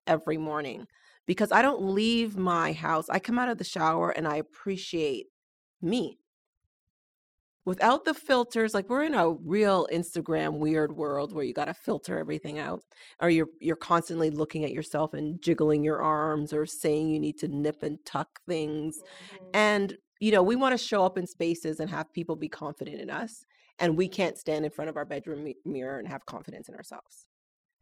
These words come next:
Speaker 1: So that's kinda tricky. You know, you can't, you can't occupy the space and want people to value you, and you can't occupy your space, meaning your body,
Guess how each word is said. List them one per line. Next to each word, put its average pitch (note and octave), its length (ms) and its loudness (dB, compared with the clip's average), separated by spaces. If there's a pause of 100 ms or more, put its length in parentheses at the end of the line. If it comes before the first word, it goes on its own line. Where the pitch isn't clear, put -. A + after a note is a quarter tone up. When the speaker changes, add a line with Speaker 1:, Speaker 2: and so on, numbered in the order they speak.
(320)
Speaker 1:
So A3+ 160 4
that's A#3 360 4
kinda E4+ 300 -2
tricky. G3+ 600 -8 (580)
You F3 120 4
know, D#3+ 220 4
you E3+ 140 -2
can't, A#3 280 0 (160)
you F#3 100 -2
can't A#3+ 280 6
occupy F3 560 -2
the A#3 140 -10
space - 760 -10 (180)
and E3+ 140 -4
want D#3 160 0
people F3 180 -4
to D#3+ 140 -6 (180)
value F3+ 440 2
you, D#3 480 -4 (400)
and F3+ 120 0
you A3+ 80 0
can't G#3+ 300 -2 (220)
occupy E3 600 -4
your D3+ 380 0 (200)
space, F3 540 -2
meaning D#3+ 260 -2
your D3+ 140 -6
body, C#4+ 520 -2